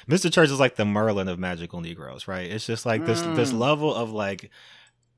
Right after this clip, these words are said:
Speaker 1: everything, everything. Like, he can do anything.
Speaker 2: Yeah.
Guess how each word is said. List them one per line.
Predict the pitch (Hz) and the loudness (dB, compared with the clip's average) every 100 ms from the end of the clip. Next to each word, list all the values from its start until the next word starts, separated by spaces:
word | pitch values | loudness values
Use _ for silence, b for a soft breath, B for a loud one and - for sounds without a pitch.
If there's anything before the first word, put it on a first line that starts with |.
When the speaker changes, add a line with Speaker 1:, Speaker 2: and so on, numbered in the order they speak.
| - | 4
Speaker 1:
everything, | 139 131 110 95 87 80 | 4 4 -4 -6 -10 -6
everything. | 113 160 143 104 - 90 82 90 | 0 0 0 -8 -8 -10 -10 -8
Like, | 101 | -4
he | 190 | -2
can | 180 123 | 0 -2
do | 110 143 | 0 0
anything. | 113 110 151 156 90 | 0 0 2 2 0
Speaker 2:
Yeah. | 92 | -4